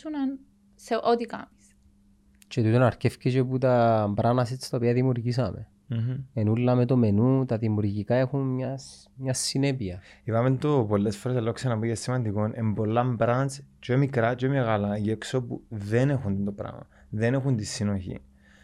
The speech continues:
Speaker 3: Επομένως, ο καθένας πρέπει να κάτσει να σκεφτεί ότι πρέπει η επικοινωνία του να έχει ένα μοτίβο, να έχει μια συνοχή, να έχει μια συνέπεια.
Speaker 2: Εντάξει, είναι, είναι
Speaker 3: Ε,
Speaker 2: απλά πράγματα.
Speaker 3: είναι πολλά απλά πράγματα,
Speaker 2: Να σας
Speaker 3: ε.
Speaker 2: πω μια ιστορία την οποία μου είπε χτες ο
Speaker 3: <clears throat>
Speaker 2: Τατάς μου. Ο Τατάς μου ήταν ο C E O της Τσιπίτας στη Ρωσία για πάρα πολλά χρόνια.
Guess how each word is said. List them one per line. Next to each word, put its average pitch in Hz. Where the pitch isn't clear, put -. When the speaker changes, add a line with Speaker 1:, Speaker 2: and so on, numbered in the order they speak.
Speaker 3:
Επομένως, 110
ο 139
καθένας 120
πρέπει 131
να 123
κάτσει 127
να 135
σκεφτεί 113
ότι 127
πρέπει 127
η 143
επικοινωνία 135
του 147
να 165
έχει 156
ένα 160
μοτίβο, 127
να 98
έχει 110
μια 127
συνοχή, 127
να 107
έχει 110
μια 123
συνέπεια. 123
Speaker 2:
Εντάξει, -
είναι, 175
είναι 151
Speaker 3:
Ε, -
Speaker 2:
απλά 127
πράγματα. 131
Speaker 3:
είναι 127
πολλά 226
απλά 214
πράγματα, 104
Speaker 2:
Να 117
σας 120
Speaker 3:
ε. 117
Speaker 2:
πω 127
μια 139
ιστορία 135
την 151
οποία 131
μου 135
είπε 143
χτες 147
ο 147
Speaker 3:
<clears throat> 135
Speaker 2:
Τατάς 110
μου. 110
Ο -
Τατάς 117
μου 139
ήταν 143
ο -
C 127
E 131
O 131
της 135
Τσιπίτας 123
στη 147
Ρωσία 127
για 139
πάρα 131
πολλά 101
χρόνια. -